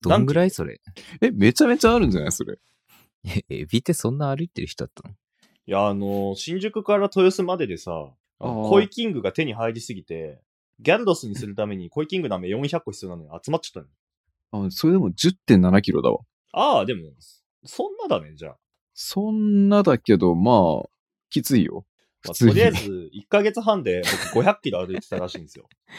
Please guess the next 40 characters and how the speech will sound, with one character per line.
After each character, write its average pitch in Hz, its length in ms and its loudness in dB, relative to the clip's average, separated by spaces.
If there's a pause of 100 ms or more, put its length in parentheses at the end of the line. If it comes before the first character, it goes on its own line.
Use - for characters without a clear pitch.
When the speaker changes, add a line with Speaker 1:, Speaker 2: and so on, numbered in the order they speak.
(180)
Speaker 1:
<laughs> - 440 -20
へ - 160 0
え。 110 640 8 (1300)
Speaker 3:
え - 60 -14 (220)
ー。 - 20 -2
Speaker 1:
五 160 80 0
百 160 200 2 (140)
キ 117 120 4
ロ 87 100 2
す - 180 -2
ご。 113 240 0 (760)
Speaker 3:
え、 117 140 -14
四 123 320 -6
十 80 260 -4
五 82 140 -4
日 85 260 -4
間 82 260 -4 (800)
で - 220 -10
五 - 120 -16
百 87 220 -10
キ - 100 -10
ロ 62 80 -8
で 57 80 -12
し - 120 -14
ょ？ - 160 -14 (280)
一 - 280 -8
日 151 180 -6
十 196 140 -2
キ - 160 2
ロ 147 100 6 (320)
以 147 80 -6
上 107 140 -4
は 71 140 -6 (420)
歩 90 160 2
い 87 40 2
て - 120 -2
ん - 80 2
じ - 80 -6
ゃ 285 40 0
ん。 - 60 -6